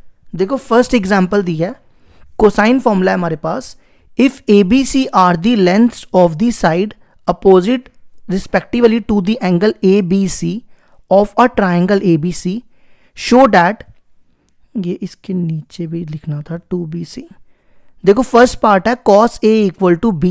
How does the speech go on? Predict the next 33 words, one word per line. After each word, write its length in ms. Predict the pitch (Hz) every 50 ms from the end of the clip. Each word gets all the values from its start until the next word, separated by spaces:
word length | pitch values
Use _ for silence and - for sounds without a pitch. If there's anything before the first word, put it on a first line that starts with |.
| 185 175
square 280 | - - 233 233 226 226
plus 240 | - 208 196 190
C 160 | - - 185 170 170
square 260 | - - 233 220 214
minus 420 | 185 165 160 165 165 202 214 - 190
A 60 | 170 170
square 300 | - - - 202 202 190
upon 260 | 180 180 190 233 233
two 160 | - - 170 151
B 160 | 147 160 151 -
C। 180 | - 180 170 - - - - - - - -
इसी 220 | 202 - - 240
तरह 160 | 220 247 262 254
सेकंड 360 | - 240 208 185 220 226 233
और 100 | 262 254 -
थर्ड 160 | 190 175 165 -
पार्ट 220 | - 165 165 147 139
दिया 200 | - - 147 131
हुआ 100 | 131 -
है, 60 | - - - - - - - -
ठीक 120 | - 214 254
है। 80 | 233 - - - - - - -
अब 100 | 202 196
इसका 200 | 226 - - 277 262
प्रूफ 280 | - 240 254 269 247 247
देखो 220 | 214 220 220 220
कैसे 280 | - 185 160 - 165 151
करेंगे। 320 | - 147 139 139 143 - _ _ _ _ _ - - - - - - - - _ - - - -
सबसे 300 | - - 208 - - 277
पहले 260 | 269 - 233 240 240 240
आप 180 | 214 208 -
क्या 160 | - 220 202
करो, 260 | 180 170 156 156 180